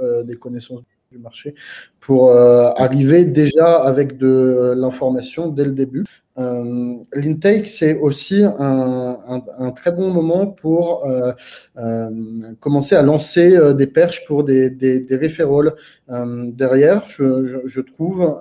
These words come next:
euh, sachant que, bah, donc chez nous, à, à, à Sonar Source, les hiring managers, donc les personnes avec qui on fait, euh, les, les, les prises de brief, euh, sont,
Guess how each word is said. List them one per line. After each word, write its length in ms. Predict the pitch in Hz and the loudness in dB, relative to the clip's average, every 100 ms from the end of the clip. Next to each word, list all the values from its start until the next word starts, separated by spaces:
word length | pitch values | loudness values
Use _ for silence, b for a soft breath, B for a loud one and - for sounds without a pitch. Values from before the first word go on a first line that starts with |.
| 131 | -2
euh, 400 | 131 127 127 127 B B B B | 0 0 -2 -6 B B B B
sachant 540 | - - 131 - 180 185 | -14 -6 -6 0 0 0
que, 500 | - 160 165 175 139 | -4 2 4 4 4
bah, 160 | 135 | 2
donc 260 | 135 135 131 | 0 -4 -8
chez 200 | - 151 | -4 -2
nous, 260 | 160 165 147 | 0 2 2
à, 80 | |
à, 480 | 135 131 123 135 123 | 0 -2 -6 -6 -6
à 40 | 131 | -12
Sonar 300 | - 143 139 | -6 -8 -8
Source, 420 | - 185 170 - | -8 -8 -8 -4
les 160 | 139 135 | 0 0
hiring 460 | 135 143 139 151 | 2 0 0 0
managers, 500 | 147 139 131 139 156 135 | 0 -2 -2 0 0 0
donc 160 | 120 | -12
les 60 | 117 | -16
personnes 340 | - - 139 | -20 -14 -10
avec 240 | 123 113 - | -8 -10 -18
qui 200 | - 143 | -10 -8
on 100 | 131 | -8
fait, 240 | - 143 139 B B _ | -8 -10 -10 B B _
euh, 60 | 117 113 113 | -6 -4 -2
les, 140 | 117 117 | -2 -2
les, 200 | 110 113 | -4 -8
les 160 | 110 | -10
prises 300 | 113 - 156 | -12 -4 0
de 100 | 143 | 2
brief, 560 | 135 127 156 175 - - 139 - | 2 2 0 -2 -6 -12 -12 -4
euh, 560 | 131 123 127 123 120 123 | -2 0 -2 -2 -4 -6
sont, 400 | - - 180 | -8 -2 0